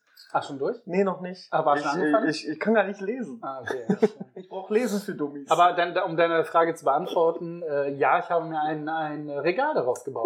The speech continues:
Speaker 2: Cool, cool.
Speaker 1: Ich habe schöne Bretter und so, sieht richtig fancy aus. Ich hau hier heute die Wörter raus, D I Y, fancy und so, dies, das.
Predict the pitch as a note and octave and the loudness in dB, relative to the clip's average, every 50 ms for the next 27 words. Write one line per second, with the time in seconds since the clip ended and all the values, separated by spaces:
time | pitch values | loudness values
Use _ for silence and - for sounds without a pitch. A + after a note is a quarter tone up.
0 | F4+ E4+ - - - - F4+ C#4+ - D3+ D3 D3+ D3+ - - E3 D#3 C#3+ D3 C#3+ | 0 0 0 -2 -4 -4 -2 2 2 2 2 2 0 0 -2 -2 -2 -2 -2 -2
1 | F#3 G3+ G3+ - G3 F#3+ F#3 F3+ F3 E3+ D#3 F3 F#3 F3+ E3+ - D3 C3 - - | -2 -2 0 2 2 2 2 0 -2 -4 -4 -6 -6 -6 -6 -6 -10 -12 -12 -10
2 | - F3+ F#3 - - - - - F#3 F3+ F3+ F#3 F3+ - B2+ A#2+ B2 C3 B2+ C3+ | -8 -8 -8 -10 -14 -18 -10 -6 -4 -4 -4 -6 -12 -14 -12 -10 -8 -4 -4 -2
3 | E3+ G#3+ - - - _ _ _ _ _ _ _ _ _ _ _ _ - F#5 - | -2 -4 -6 -10 -18 _ _ _ _ _ _ _ _ _ _ _ _ -20 -18 -18
4 | - _ _ _ _ _ _ _ _ - - - - - - - C#3+ D3+ D#3+ E3 | -20 _ _ _ _ _ _ _ _ -20 -20 -20 -18 -18 -8 -2 2 4 4 4
5 | D#3 D3+ D3+ C#3 C3+ C#3+ D3 C#3+ C3+ C3 B2 A#2+ B2+ C#3+ C#3+ D3 C3+ A#2+ B2+ C3 | 2 0 -2 -4 -4 -4 -6 -8 -10 -14 -10 -6 -4 -4 -2 -2 -4 -2 -4 -4
6 | C3 C3 C#3 C#3+ C#3 C#3+ C#3+ D#3 D#3 D#3 - - D3+ D3 D3+ D3 C#3+ C#3+ C#3+ - | -6 -4 -6 -6 -6 -6 -10 -12 -12 -12 -12 -10 -6 -2 -2 -2 -2 -4 -4 -6
7 | D3+ C#3+ C#3+ C#3+ D3 D3 - D3 C#3 C#3+ C#3+ C#3 C#3+ - - C#3+ C#3 C3+ C#3 B2 | -6 -6 -6 -8 -12 -16 -16 -16 -16 -16 -18 -20 -20 -16 -12 -10 -10 -10 -12 -16
8 | - _ - A#2+ A#2+ B2 A#2+ - - | -14 _ -8 -6 -6 -6 -8 -12 -16